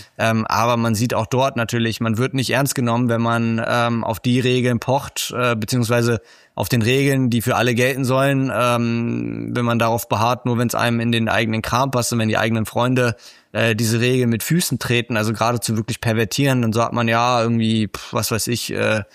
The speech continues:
ist komplex oder, äh, ist nicht schön oder wir sind besorgt oder irgendwie sowas. Dann, dann braucht man sich nicht wundern, wenn diese Regeln dann keiner ernst nimmt. Und genau dasselbe haben wir auch in der Wirtschaft, äh, oder in der Wirtschaftspolitik,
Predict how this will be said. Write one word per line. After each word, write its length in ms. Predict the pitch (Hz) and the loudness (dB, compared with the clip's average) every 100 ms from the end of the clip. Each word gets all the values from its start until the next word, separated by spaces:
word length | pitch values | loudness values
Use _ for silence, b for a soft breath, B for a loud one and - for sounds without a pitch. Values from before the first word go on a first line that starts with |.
| B B | B B
ist 160 | 110 - | -8 -4
komplex 540 | 117 113 120 - - | -2 0 0 0 -4
oder, 1040 | 104 110 104 104 107 107 107 107 104 107 110 | -2 0 2 2 0 -2 -2 -2 -2 -2 -4
äh, 60 | |
ist 120 | 113 - | -4 -2
nicht 140 | 117 | -2
schön 240 | - 123 | 0 0
oder 220 | 123 107 101 | 2 0 0
wir 240 | 107 107 | 0 0
sind 160 | 113 104 | -2 -2
besorgt 420 | 113 113 120 - | 0 0 0 -2
oder 160 | 104 | -2
irgendwie 220 | 107 104 107 | 0 0 0
sowas. 480 | 107 110 131 - B B B B | 0 0 0 -2 B B B B
Dann, 200 | 135 127 | -2 0
dann 120 | 117 113 | 0 0
braucht 200 | 127 - | -2 0
man 100 | 131 | 0
sich 100 | 123 | 2
nicht 140 | 120 | 2
wundern, 260 | 143 151 135 | 2 0 0
wenn 220 | 135 135 | 0 0
diese 240 | 135 131 | 0 0
Regeln 240 | 135 139 139 | 2 0 0
dann 80 | 135 | 0
keiner 240 | 139 131 | 0 0
ernst 280 | 131 185 - | 0 -2 -2
nimmt. 180 | 104 - | -4 -2
Und 160 | 104 | -4
genau 180 | - 110 | -2 0
dasselbe 400 | 113 - 120 113 | 0 2 2 2
haben 140 | 117 117 | 2 2
wir 100 | 98 | 0
auch 140 | 101 | 0
in 60 | 117 | -2
der 120 | 101 | -2
Wirtschaft, 460 | 113 - 143 - - b b b - | -2 -2 -2 -4 -16 b b b -6
äh, 400 | 127 127 123 120 | -2 0 2 0
oder 160 | 120 | 0
in 80 | 117 | 0
der 120 | 113 | 0
Wirtschaftspolitik, 920 | 104 110 117 - 113 104 - 151 - | -2 0 -2 0 -2 0 0 -2 -4